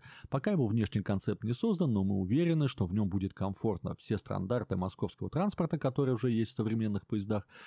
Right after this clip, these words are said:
будут учитываться. Велокрепление, места для маломобильных пассажиров, зарядки, туалеты и снова беспроводные зарядки и зарядки для электросамокатов. Э, классно. У меня есть иногда такая маньячная работа,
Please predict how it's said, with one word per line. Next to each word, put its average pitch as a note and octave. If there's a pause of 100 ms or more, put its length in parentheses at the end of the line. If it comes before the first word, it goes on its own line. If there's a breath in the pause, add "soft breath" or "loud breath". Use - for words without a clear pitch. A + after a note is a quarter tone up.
(160 loud breath)
будут D#3
учитываться. G2+
Велокрепление, G#2+
места A2+
для F#2
маломобильных G2
пассажиров, F3+
зарядки, C3
туалеты B2+
и A2+
снова C#3+
беспроводные A2
зарядки A2+
и F3
зарядки B2+
для A2
электросамокатов. B2+ (400 loud breath)
Э, G#2 (180)
классно. C3 (640)
У B2
меня D#3+
есть D#3+
иногда C3+
такая A2
маньячная G#2+
работа, D#3+